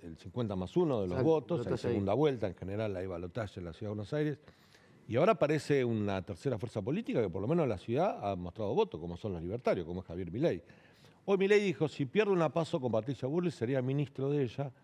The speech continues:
Speaker 1: en un, en un gobierno, pero se tendrían que ir los radicales y la coalición cívica". ¿Qué, qué, qué hay detrás de esa declaración?
Speaker 2: No, son, son declaraciones que hace una persona que no es de Juntos por el Cambio. O sea, eh, Juntos por el Cambio, eh, él, no sé en qué interna,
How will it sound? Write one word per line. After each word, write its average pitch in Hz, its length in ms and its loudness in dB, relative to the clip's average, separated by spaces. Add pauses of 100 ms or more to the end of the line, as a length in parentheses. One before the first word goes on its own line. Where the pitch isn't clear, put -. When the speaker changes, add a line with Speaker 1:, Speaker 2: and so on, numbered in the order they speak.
(340)
Speaker 1:
en 104 140 0
un, 131 200 2
en 113 220 0
un 131 100 2
gobierno, 147 460 2
pero 110 180 -4
se 101 160 -4
tendrían 123 400 0
que 120 80 -2
ir 131 60 2
los 113 120 0
radicales 107 500 -2
y - 20 -6
la 95 100 -4
coalición 87 400 -4
cívica". 78 460 -10 (560)
¿Qué, 196 140 -2
qué, 185 200 -2
qué 196 200 2
hay 190 120 8
detrás 113 300 2
de 104 80 0
esa 92 160 -6
declaración? 85 520 -8 (160)
Speaker 2:
No, 185 160 0
son, 120 360 2
son 131 140 -2
declaraciones 120 460 0
que 123 80 -2
hace 117 160 -4
una 117 100 0
persona 127 380 2
que 113 100 2
no 123 140 2
es 123 60 4
de 117 40 4
Juntos 117 320 0
por 117 140 2
el 117 60 -2
Cambio. 117 460 2
O 107 80 -4
sea, 98 300 -4 (220)
eh, 104 320 -4 (100)
Juntos 135 360 0
por 135 140 0
el 123 60 2
Cambio, 147 460 2 (440)
eh, 117 280 -4
él, 131 500 4 (460)
no 123 120 0
sé 151 100 -2
en 147 100 0
qué 139 80 4
interna, 117 680 2